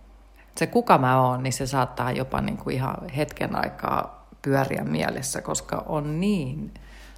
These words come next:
tokkurainen. Loppuviikkoa kohti mennään ja mulla on aina yleensä perjantai on kyllä vähän sellainen päivä, että,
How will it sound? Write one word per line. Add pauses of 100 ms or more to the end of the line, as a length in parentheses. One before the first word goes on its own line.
tokkurainen. (720)
Loppuviikkoa
kohti
mennään
ja
mulla
on
aina (1200)
yleensä (800)
perjantai
on
kyllä
vähän
sellainen
päivä,
että,